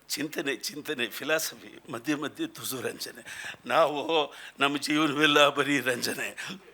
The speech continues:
ತುಸು ಚಿಂತನೆ. So ಇಂಥ ಒಂದು ಅವಕಾಶ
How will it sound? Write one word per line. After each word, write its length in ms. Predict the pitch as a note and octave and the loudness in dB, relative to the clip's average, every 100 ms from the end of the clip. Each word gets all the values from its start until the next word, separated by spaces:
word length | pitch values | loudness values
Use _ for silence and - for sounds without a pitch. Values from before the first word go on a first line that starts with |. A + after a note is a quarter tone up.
| - | -2
ತುಸು 280 | G#3+ G3+ G#3+ | 4 4 4
ಚಿಂತನೆ. 680 | - F#3 C#4+ C#3+ C3+ - - - C4 - - - - - A#3+ A#3+ - - F3+ G3+ - - - - _ | 4 2 2 -2 2 0 2 -2 -4 -6 -12 -16 -8 -2 -2 -2 -10 -12 -12 -14 -18 -20 -20 -20 _
So 520 | - - E3 C3+ C3 - _ - _ - | 2 6 8 6 2 -6 _ -20 _ -10
ಇಂಥ 240 | - - E3 C3+ - - _ _ - | -6 4 6 6 -2 -14 _ _ -12
ಒಂದು 180 | A#2+ G2 | -4 0
ಅವಕಾಶ 540 | C3+ - A#3 G#3+ | 0 0 -2 0